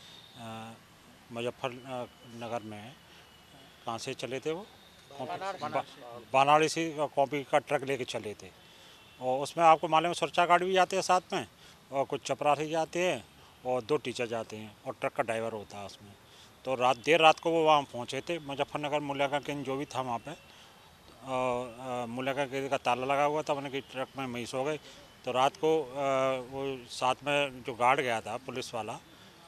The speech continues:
Speaker 1: वो उठा तो वो दारू पी के आया हुआ था, और दारू पी के हंगामा कर रहा था वहाँ पे। हंगामा करने के बाद उसने, अ,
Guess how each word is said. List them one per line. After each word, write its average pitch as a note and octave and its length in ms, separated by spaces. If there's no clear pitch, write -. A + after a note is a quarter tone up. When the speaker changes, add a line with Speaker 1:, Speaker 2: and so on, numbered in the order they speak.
Speaker 1:
वो C3+ 200
उठा C3 320
तो C#3 160
वो C3 380
दारू C3 180
पी B2+ 160
के B2+ 60
आया B2 160
हुआ C#3+ 260
था, D#3 160
और A#2+ 80
दारू B2+ 220
पी B2 160
के B2+ 80
हंगामा C#3+ 380
कर F3+ 120
रहा F3 120
था D3+ 100
वहाँ D3 180
पे। C#3+ 120
हंगामा C3+ 320
करने C#3 280
के C3+ 100
बाद C3+ 220
उसने, C3+ 500
अ, A#2 60